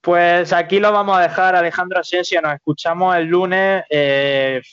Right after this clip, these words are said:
veremos a ver si no se viene ya uno de los últimos Utelos de la temporada, porque si el Almería se elimina, ya está todo el pescado vendido. Si no, pues habrá que seguir dando guerra. El lunes lo sabremos, después de ese partido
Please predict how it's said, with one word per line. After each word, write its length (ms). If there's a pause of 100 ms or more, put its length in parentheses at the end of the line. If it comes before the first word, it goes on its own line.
(400)
veremos 520
a 60
ver 180
si 460
no 100
se 140
viene 300
ya 140
uno 180
de 80
los 100
últimos 380
Utelos 260
de 60
la 120
temporada, 520
porque 320
si 160
el 80
Almería 480
se 120
elimina, 520 (180)
ya 100
está 200
todo 140
el 80
pescado 340
vendido. 560
Si 260
no, 200
pues 180
habrá 220
que 120
seguir 400
dando 300
guerra. 320
El 80
lunes 280
lo 140
sabremos, 560 (260)
después 300
de 60
ese 160
partido 500